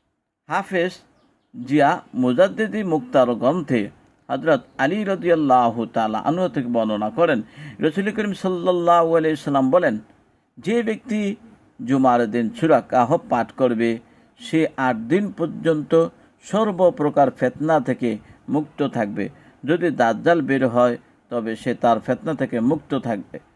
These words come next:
তিরমিজি শরীফের হাদিস, দ্বিতীয় খণ্ড। হযরত আব্দুল্লাহ ইবনে মুজাফফর রাদিয়াল্লাহু তাআলা আনহু থেকে মারফু সূত্রে বর্ণিত আছে, "যে ঘরে সূরা কাহফ তেলাওয়াত করা হয়, সে ঘরে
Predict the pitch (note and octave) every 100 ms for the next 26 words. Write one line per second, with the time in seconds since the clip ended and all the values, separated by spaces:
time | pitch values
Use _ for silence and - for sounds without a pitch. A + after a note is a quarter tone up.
0 | _ _ _ G3+ G3+ G3 E3 D3+ D3 C3+
1 | B2 F#3+ G#3 D#3 E3 - _ _ _ A#2
2 | C3+ - B2 G#2 - G#2+ G2 F#2 - _
3 | _ _ _ _ _ _ _ _ _ _
4 | _ _ _ _ _ E3 F3+ G#3+ - D3+
5 | D#3+ B3 F#3+ C#3+ A2 A2 _ _ _ F#3+
6 | F#3 D#3+ A2+ D3 G3 E3 G#3+ A#3+ G#3+ G3
7 | D#3+ E3+ D#3+ D#3+ C#3 C3+ - A#2+ A#2+ A2
8 | - F3+ - C3+ A#2+ G#2+ G#2+ C#3+ D#3 F#3
9 | D#3+ D3 C3+ A#2+ E3 D#3+ C#3+ A#2+ G#2+ A2
10 | G#2 - - - A#2+ F3+ G3+ G3+ E3+ D#3
11 | D3 - C3+ C#3+ D3 C#3 B2+ B2+ - A2+
12 | G#2+ A2+ C3 D3+ _ _ _ - G3+ G3
13 | D3+ C3